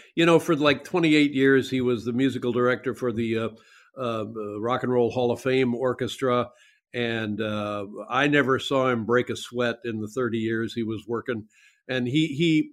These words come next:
the, the thing that gratifies me about my friendship with Paul,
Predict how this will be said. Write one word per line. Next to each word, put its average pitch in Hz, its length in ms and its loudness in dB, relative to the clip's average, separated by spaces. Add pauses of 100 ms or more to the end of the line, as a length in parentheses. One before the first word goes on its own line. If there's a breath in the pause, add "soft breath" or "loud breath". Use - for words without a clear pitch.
the, 147 140 0
the 147 160 -2
thing 208 260 4
that 147 220 0
gratifies 143 640 4
me 135 200 6
about 120 320 2
my 120 120 0
friendship 131 480 -2
with 113 200 -8
Paul, 110 560 0